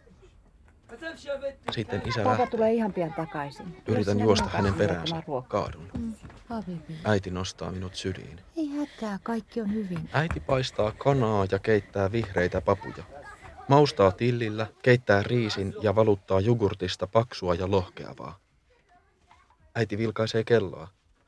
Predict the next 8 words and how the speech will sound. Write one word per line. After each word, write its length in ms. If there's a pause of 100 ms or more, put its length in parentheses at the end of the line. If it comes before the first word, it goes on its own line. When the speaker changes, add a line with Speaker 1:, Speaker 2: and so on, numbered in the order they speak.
(320)
Speaker 1:
Hän 200
levittää 500
liinan 320
lattialle, 520
kattaa. 520 (1000)
Talon 340
ohi 300
ajaa 340